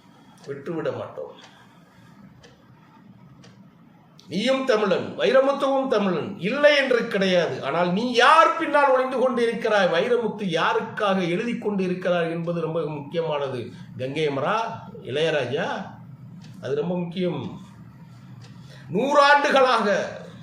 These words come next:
நாங்கள் கட்டிக்காத்த இயக்கத்தின் தோழரை நீ அழிக்க நினைத்தால் நாங்கள் விடமாட்டோம். ஆயிரம் ஆயிரம் ஆண்டுகள் இழிவுகளை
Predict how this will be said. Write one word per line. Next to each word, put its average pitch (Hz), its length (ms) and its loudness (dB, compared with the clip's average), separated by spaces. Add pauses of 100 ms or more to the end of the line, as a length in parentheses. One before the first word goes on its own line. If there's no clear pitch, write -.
(360)
நாங்கள் 139 340 -4
கட்டிக்காத்த 165 680 -6 (160)
இயக்கத்தின் 165 600 -6
தோழரை 160 340 -2 (100)
நீ 151 40 -6 (180)
அழிக்க 196 500 -4
நினைத்தால் 175 640 -2 (400)
நாங்கள் 135 240 -6
விடமாட்டோம். 117 580 -8 (3250)
ஆயிரம் 151 480 -2
ஆயிரம் 151 460 -2
ஆண்டுகள் 143 440 -4 (1300)
இழிவுகளை 262 520 2